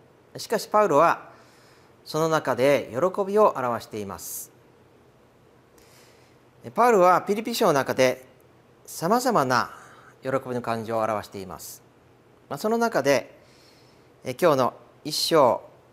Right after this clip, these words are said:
十二節から十八節では、パウロの持っている一つの喜びについて、え、書かれています。十二節では、「さて、兄弟たち、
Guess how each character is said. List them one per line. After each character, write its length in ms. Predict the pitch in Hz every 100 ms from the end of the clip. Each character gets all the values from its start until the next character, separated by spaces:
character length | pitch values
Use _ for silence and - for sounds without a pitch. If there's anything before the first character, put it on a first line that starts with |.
| _ _ _ _ 120
十 240 | 139 190
二 100 | 208
節 280 | 202 151 -
か 140 | 131
ら 260 | 147 - - -
十 200 | 123 135
八 120 | 123 123
節 280 | - 104 -
で 80 | 110
は、 280 | 147 143 - - _ _ _ _ _ _ _ _ _ _ _ _
パ 200 | 196 220
ウ 40 | 202
ロ 100 | 135
の 120 | 113
持 140 | 113
っ 20 |
て 180 | - -
い 60 | 104
る 60 |
一 240 | 95 - 226
つ 100 | -
の 140 | 156
喜 340 | 113 139 165 165
び 100 | 160
に 120 | 156
つ 180 | - 160
い 80 | 123
て、 380 | 160 151 - - _ -
え、 200 | - -
書 80 | 113
か 100 | 104
れ 80 | 101
て 100 | 101
い 60 |
ま 140 | 90 80
す。 340 | - - - _ _ _ _ _ _ _ _ _ _ _ _ _ _ _ _ _ _ _ _ _ _ _ -
十 240 | 117 170 233
二 100 | 240
節 280 | 185 -
で 100 | 127
は、 360 | 117 147 - - - _ _ _ _ _ _ _ _ _ _ _ -
「さ 200 | - 202
て、 180 | 202
兄 140 | 131 160
弟 180 | 147 123
た 140 | 110
ち、 260 | - -